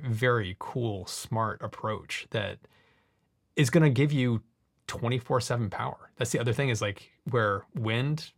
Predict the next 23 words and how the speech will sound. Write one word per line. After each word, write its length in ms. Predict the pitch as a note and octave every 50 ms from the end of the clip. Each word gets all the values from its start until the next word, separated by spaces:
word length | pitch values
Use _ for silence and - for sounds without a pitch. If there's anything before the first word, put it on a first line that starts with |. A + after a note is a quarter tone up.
| _ _ _ -
comes 240 | - A#2+ A#2 A2+
and 100 | A#2 A2
goes, 400 | G#2+ G#2+ A2+ A#2+ B2 C3 C3 -
ebbs 200 | - A#2 A#2 -
and 120 | A2+ G2 -
flows, 380 | - A#2 A#2+ B2 B2 A#2+ -
it's 80 | - -
intermittent, 640 | - A#2 G#2+ F#2 G2 G2+ A#2 - D3 C#3 C3 - -
same 220 | - - - A#2 -
thing 100 | A2 G2
with 80 | F#2+
solar. 420 | - - C3+ B2+ C#3 C#3+ C#3 C#3 - _ _ _ _ _ _ _ -
This 300 | A2 G2 A#2 C#3+ D#3 D#3
kind 180 | - F#3+ F#3
of 60 | F3
stuff, 420 | E3+ - G3+ G3 G#3 F#3 - - - _ _ _ _ _ _ _ _ _ _
you 120 | - B2 C#3
can 160 | - C3+ A#2
count 440 | - - - - D3+ F3+ E3 - A#2+
on 120 | G2+ G2
it 160 | G#2 - - -
pretty 220 | - - D3 C#3 A#2+
much 440 | A2+ G#2+ G#2 G2+ - - - -